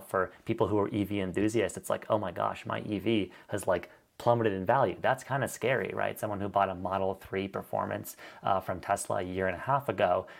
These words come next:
that car is a much lower value than when they bought it now. So, you know, these things are kinda scary right now if you're in the market,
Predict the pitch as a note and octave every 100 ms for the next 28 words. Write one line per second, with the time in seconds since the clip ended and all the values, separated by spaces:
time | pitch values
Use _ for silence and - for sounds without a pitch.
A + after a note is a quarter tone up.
0 | - A2+ - - G#2 G2 G2 G2+ B2+ A#2
1 | - A#2+ G#2+ G2+ G2 G2 G2 F#2 F#2 F#2+
2 | F#2+ F#2 - G#2+ F#2 - - - - -
3 | C3+ B2 B2+ C3 B2+ A#2 D3 C3+ C#3+ B2+
4 | C3 C3 C3+ - C3 C#3 G2 G2+ A2 G#2+
5 | F#2+ - - B2+ B2 G#2+ F#2+ G2 A#2